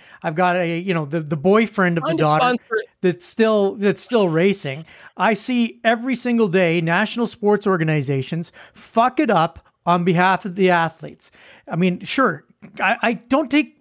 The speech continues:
Speaker 1: issue with anything that you said about the future of hockey and how hockey has dropped the, <laughs> dropped the ball. See what I did there? Um, I don't take issue with any of that.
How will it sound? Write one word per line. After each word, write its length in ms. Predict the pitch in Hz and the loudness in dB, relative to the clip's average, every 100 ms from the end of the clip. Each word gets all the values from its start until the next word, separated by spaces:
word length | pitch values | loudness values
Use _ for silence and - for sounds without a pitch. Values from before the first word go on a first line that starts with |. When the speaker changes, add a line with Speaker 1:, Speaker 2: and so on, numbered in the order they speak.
| - | -4
Speaker 1:
issue 300 | 269 294 269 | -2 0 0
with 180 | 247 - 247 | 0 -4 -4
anything 480 | 302 330 - 170 | -2 -2 -2 -2
that 60 | 139 | -4
you 100 | 143 | -6
said 340 | - 160 131 - - - | -2 -2 -2 -12 -20 -4
about 360 | 180 190 196 180 | 2 2 2 0
the 60 | |
future 420 | - 208 220 226 | 0 0 0 -2
of 80 | 175 | 0
hockey 420 | 170 190 190 196 | 2 2 0 -2
and 80 | 160 | -2
how 160 | 160 165 | 0 0
hockey 340 | 180 185 196 | 0 0 0
has 120 | 170 | 0
dropped 320 | - 175 175 160 | 2 0 0 -8
the, 440 | 190 _ 220 165 _ _ | -16 _ -8 -8 _ _
<laughs> 140 | _ | _
dropped 300 | - 165 - | -6 -6 -4
the 80 | 151 | -2
ball. 420 | 170 165 156 156 _ | 0 2 0 -4 _
See 140 | _ 156 | _ -8
what 100 | 147 | -6
I 60 | |
did 220 | 147 160 139 | -6 -6 -6
there? 200 | 170 170 - - - | -8 -10 -18 -20 -4
Um, 380 | 175 175 165 180 | 2 2 2 -2
I 140 | 190 196 | -2 0
don't 160 | 269 | 0
take 160 | 277 277 | -2 -2
issue 220 | 254 277 | -2 -2
with 120 | 247 | -2
any 360 | 254 247 320 269 | -2 -4 -2 -2
of 100 | 120 | -2
that. 240 | 127 - | -8 -14